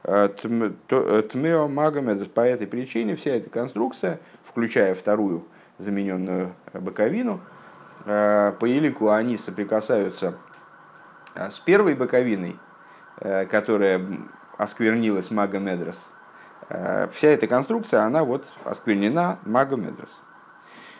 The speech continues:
Э, Лой гиспик, так, э, дальше продолжение.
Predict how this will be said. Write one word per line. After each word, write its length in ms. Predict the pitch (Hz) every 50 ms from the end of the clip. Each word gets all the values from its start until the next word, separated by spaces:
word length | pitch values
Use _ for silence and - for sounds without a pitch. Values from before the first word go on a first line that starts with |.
| - - -
Э, 380 | - 98 104 104 104 104 107 107
Лой 440 | 107 110 117 151 180 190 196 196 196
гиспик, 800 | 160 113 113 143 147 131 - - - 147 143 139 139 139 139
так, 320 | - - 135 131 113 98 - - - - - - - - - - - - - - - - - -
э, 180 | - 104 107 104
дальше 360 | 107 117 117 104 95 - 101
продолжение. 600 | 92 95 110 113 131 131 131 117 95 92 90 90